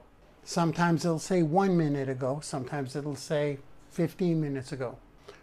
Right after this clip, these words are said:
But there's a little green light that means it's actually working. And the default number is less than three hundred members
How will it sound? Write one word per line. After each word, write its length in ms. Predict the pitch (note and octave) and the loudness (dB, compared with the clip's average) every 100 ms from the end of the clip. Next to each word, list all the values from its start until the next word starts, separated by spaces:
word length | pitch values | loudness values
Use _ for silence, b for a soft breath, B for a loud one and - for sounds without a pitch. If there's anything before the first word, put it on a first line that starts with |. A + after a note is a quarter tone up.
| - | -10
But 120 | - D3 | -2 0
there's 180 | D3 | 2
a 60 | D#3 | 2
little 300 | D3 F3+ F#3+ | 4 4 4
green 360 | D3+ F3+ F#3+ F#3+ | 4 4 6 4
light 380 | E3 C#3+ E3 | 4 2 2
that 140 | F#3 D#3+ | 2 4
means 280 | D#3 D#3 E3 | 4 2 0
it's 160 | D3+ | -2
actually 400 | C3+ B2 - F#3 | -4 -6 -6 -4
working. 460 | F3+ A3 A3 D3+ A2 - - - B B | -2 -4 -4 -8 -8 -14 -18 -18 B B
And 160 | F3+ F3+ | 6 10
the 80 | F3 | 10
default 520 | D#3 A3 A3+ A3 G#3 | 10 8 12 12 12
number 440 | G3 G3 G#3 A3+ | 10 8 8 6
is 580 | A3 F#3 F#3 F3+ E3 - - - | 6 6 8 8 4 0 -12 -4
less 460 | D#3 E3 G#3+ A3+ - | 6 10 10 10 2
than 240 | G3 E3 | 4 4
three 420 | - E3 F3 A3 | 2 4 6 6
hundred 440 | F#3+ G#3+ G#3 G#3 F3+ | 6 4 6 6 8
members 640 | D#3 E3 F#3+ B3 B3 - | 6 4 4 4 2 -2